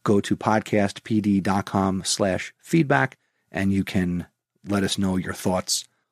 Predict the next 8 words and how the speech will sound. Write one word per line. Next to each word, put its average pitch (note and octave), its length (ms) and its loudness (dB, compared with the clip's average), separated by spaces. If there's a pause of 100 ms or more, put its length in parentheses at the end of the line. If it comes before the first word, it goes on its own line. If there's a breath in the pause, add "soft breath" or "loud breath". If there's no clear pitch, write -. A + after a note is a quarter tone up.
(140)
on G2 400 -4 (280)
A B2 240 4
I A2 440 2 (140)
and A#2+ 340 4
maybe B2 220 4
how A#2 140 4
your A#2+ 220 4
role G2+ 440 4